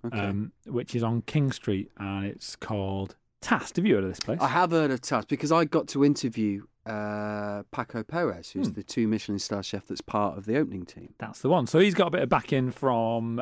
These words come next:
Speaker 2: Manchester City manager Pep Guardiola,
Speaker 1: Yes.
Speaker 2: who also likes his food. In fact, when he was manager at Bayern Munich,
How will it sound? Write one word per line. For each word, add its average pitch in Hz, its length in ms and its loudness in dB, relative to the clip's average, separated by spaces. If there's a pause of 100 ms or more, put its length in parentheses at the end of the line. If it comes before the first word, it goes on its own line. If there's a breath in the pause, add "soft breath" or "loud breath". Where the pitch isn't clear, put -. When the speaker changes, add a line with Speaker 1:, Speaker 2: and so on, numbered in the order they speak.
Speaker 2:
Manchester 120 640 -8
City 110 440 -2
manager 110 800 -2 (200)
Pep - 180 -4
Guardiola, 110 440 2 (120)
Speaker 1:
Yes. - 460 -6
Speaker 2:
who 131 120 2
also 123 360 0
likes 104 220 -2
his 107 120 -4
food. 104 280 -2
In 143 80 -2
fact, 151 160 2
when 147 120 4
he 147 60 6
was 135 140 6
manager 131 280 2
at - 60 2
Bayern 120 220 4
Munich, 117 380 0